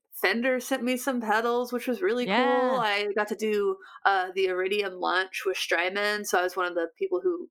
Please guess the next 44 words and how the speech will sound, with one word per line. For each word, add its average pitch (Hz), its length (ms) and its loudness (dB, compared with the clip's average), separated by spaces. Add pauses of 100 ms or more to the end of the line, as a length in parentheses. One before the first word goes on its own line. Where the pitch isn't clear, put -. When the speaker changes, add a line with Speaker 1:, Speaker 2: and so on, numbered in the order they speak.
Speaker 1:
got 180 180 2 (120)
to, 170 340 0
uh, 170 120 0
release 165 320 -4
a - 40 -18
demo 175 240 0
the 170 140 -4
day 165 160 0
it - 100 -6
came 175 320 -4
out. 247 460 2 (440)
Uh, 190 260 4
Old 202 200 0
Blood 180 160 2
Noise 175 220 -2
Endeavors 180 520 0
has 185 140 -6
sent 175 160 -2
me 185 100 -4
stuff, 180 260 -2 (120)
Dwarfcraft 202 540 0
has 202 120 -10
been 190 140 0
really 190 200 0
supportive, 190 720 0
I, 175 120 -2 (220)
that's 170 220 -4
my 165 160 -4
favorite 156 340 -2
company, 170 380 -4
uh, 180 240 -2
Boss 180 340 2
has 233 100 -12
been 226 160 0
supportive, 240 440 0
so 247 180 2
it's 240 120 -2
just 294 180 -8
been 285 320 0 (360)
great. 196 520 0 (280)
It's 220 140 2
been 220 160 0
really 220 240 2
good. 175 540 -2